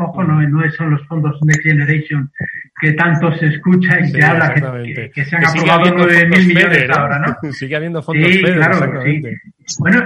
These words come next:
Speaker 1: y, y que hay que, hay que utilizarlos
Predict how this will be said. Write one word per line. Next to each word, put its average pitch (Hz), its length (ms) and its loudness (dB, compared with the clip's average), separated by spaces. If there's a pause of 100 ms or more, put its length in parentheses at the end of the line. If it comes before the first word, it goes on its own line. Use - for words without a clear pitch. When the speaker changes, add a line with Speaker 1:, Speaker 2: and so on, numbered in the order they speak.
(120)
Speaker 1:
y, 202 380 -4
y - 60 2
que 165 80 0
hay 175 220 0
que, 196 300 0
hay 175 240 -2
que 185 340 -2
utilizarlos 175 800 -2